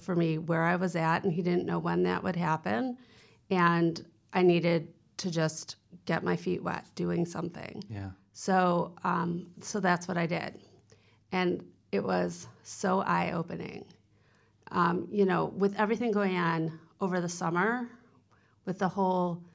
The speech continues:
Speaker 1: you know, looking at, like, white privilege and
Speaker 2: Sure.
Speaker 1: and who we are, I got that exposure that first year in two thousand and three. Um, <clears throat>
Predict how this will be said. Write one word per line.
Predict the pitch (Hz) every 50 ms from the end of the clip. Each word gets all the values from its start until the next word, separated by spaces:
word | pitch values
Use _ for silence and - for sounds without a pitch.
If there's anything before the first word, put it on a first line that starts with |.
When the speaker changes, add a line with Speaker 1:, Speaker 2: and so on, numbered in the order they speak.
| _ _ _ _ _ _
Speaker 1:
you | 208 190
know, | 180 180 170 165 160 160 165 175 170 - - _ _ _ - - -
looking | 190 180 190 175 185 196 190 190 180
at, | 175 165 160 156 151 156 - - _ - - -
like, | 180 170 160 165 - - - 170 160
white | 170 170 170 - - -
privilege | - - 185 170 170 170 170 175 175 175 165 170
and | - 175
Speaker 2:
Sure. | 185 190 156 139 117 98 - - _ _ _ _ _
Speaker 1:
and | - 185 170 165 160 160 160 - - - -
who | - 208
we | 196 190 180 175
are, | 170 170 170 170 175 190 196 196 - - _ -
I | 190 180 196
got | 190 196 185 - - 170 151
that | 160 175 165 165 170 185 202 202 - - -
exposure | - 208 208 - - - 196 196 196 190 202 202 202 202 202 202 202 202 - - - - _ _ _ _ _ _ _ _ _ _
that | 196 165 160 160 160 156 160 156 156 180 180 180 180 - - -
first | - 196 190 185 180 - -
year | 175 170 165 160 160
in | 160 156 160
two | 170 - - - 185
thousand | 170 - 165 160 160 160 175 165 160
and | 165 165 156 160 -
three. | 170 165 - - - - - - 196 - - _ _ _ _ _ _ _ _ _ _ _ -
Um, | 196 190 180 175 175 170 175 - - - _ _ _ _
<clears throat> | 233 262 240 214 202 185 165 160 170 170